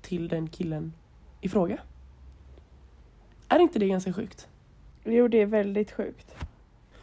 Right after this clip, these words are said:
Speaker 1: Och vet du vad jag känner lite?
Speaker 2: Nej.
Speaker 1: Att...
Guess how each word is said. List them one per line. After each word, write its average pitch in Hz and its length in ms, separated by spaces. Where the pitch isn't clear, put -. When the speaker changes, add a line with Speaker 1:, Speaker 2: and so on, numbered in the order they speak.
Speaker 1:
Och 254 220
vet 247 280
du 247 140
vad 226 140
jag 220 180
känner 214 320
lite? 285 540
Speaker 2:
Nej. 226 320
Speaker 1:
Att... 196 280